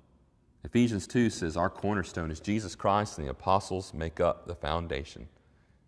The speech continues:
by which we stand." Let's maintain the unity of the church. And do what we can to encourage others to go back to the word of the cross, go back to the power of the gospel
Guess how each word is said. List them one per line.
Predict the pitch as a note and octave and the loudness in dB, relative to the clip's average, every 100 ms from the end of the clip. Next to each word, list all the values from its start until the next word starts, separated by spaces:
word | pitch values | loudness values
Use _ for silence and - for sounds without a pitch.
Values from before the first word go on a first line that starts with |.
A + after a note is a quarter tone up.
| _ | _
by | C#2 D2 | 0 2
which | F2+ - - | 2 0 -2
we | D2 | -8
stand." | - B1+ - - - _ _ _ _ _ | -8 -8 -10 -12 -20 _ _ _ _ _
Let's | E2+ D#2+ | -6 -4
maintain | F#2+ F#2 F2+ - F2+ E2+ | 2 2 0 -4 -4 -4
the | D#2 | -4
unity | E2+ E2+ D#2 C#2+ - _ _ - _ - _ | -4 -4 -6 -10 -12 _ _ -20 _ -20 _
of | D2+ | -6
the | D2 | -4
church. | - G#2+ - - - - - _ | 2 4 4 -4 -16 -20 -20 _
And | G2+ | 8
do | D3 | 10
what | C3 | 10
we | A#2 A2+ | 8 4
can | - B2 A2+ | 4 4 4
to | G#2 | 4
encourage | F2+ - C3 A2+ - | -2 6 6 6 6
others | A2+ A2 E2 - - - - - | 6 6 2 -2 -14 -20 -20 -10
to | G#2 | -10
go | - B2+ C#3+ D#3 | 4 12 12 12
back | B2 F#2+ D2 - - - - _ _ _ _ | 8 2 0 -6 -16 -20 -20 _ _ _ _
to | G2 | 0
the | F2 | 2
word | F2 A2+ B2+ | 8 10 12
of | A#2+ | 8
the | |
cross, | A#2 - E2 C#2 - - - - _ - | 2 2 2 2 -2 -12 -16 -20 _ 4
go | - C3 | 12 12
back | C3 A2+ - | 12 10 8
to | - | 0
the | F2+ | -2
power | F2 - G2+ G2 - | 2 6 6 6 4
of | F2+ | 0
the | E2 | 0
gospel | E2+ A2+ B2 - F2+ - | 8 8 8 2 -2 -4